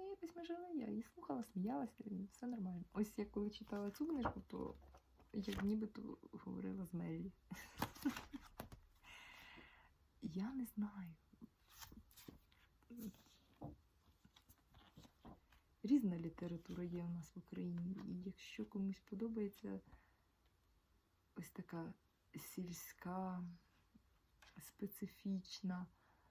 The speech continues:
вузьконаправлена проза, я це підтримую. І я теж читала,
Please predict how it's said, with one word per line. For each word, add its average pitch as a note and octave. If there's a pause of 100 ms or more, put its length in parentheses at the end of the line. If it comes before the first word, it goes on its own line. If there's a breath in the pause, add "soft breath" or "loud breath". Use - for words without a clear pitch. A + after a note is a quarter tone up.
(280 soft breath)
вузьконаправлена F#3+
проза, E3+ (680)
я F#3 (220)
це F3+
підтримую. E3 (100)
І G3
я A#3+
теж D#3
читала, F#3+